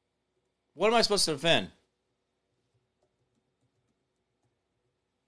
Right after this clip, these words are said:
Am I supposed to defend Christianity? Am I supposed to defend Buddhism?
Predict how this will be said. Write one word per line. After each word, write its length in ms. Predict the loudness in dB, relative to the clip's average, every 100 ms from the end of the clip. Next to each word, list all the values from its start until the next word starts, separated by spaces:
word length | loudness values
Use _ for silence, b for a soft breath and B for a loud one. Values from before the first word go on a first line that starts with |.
| _ _ _ _ _ _ _ _ _ _ _ _ -8
Am 80 | 0
I 80 | 0
supposed 260 | 2 0
to 80 | -2
defend 420 | -6 0 2 2
Christianity? 800 | -2 -6 -2 0 2 2 0 -4 -12 _ _ _ _ _ _ _ -4
Am 120 | -2
I 60 |
supposed 240 | 0 -2 -4
to 60 |
defend 420 | -6 -2 0 0 -2
Buddhism? 640 | 0 0 0 -2 -4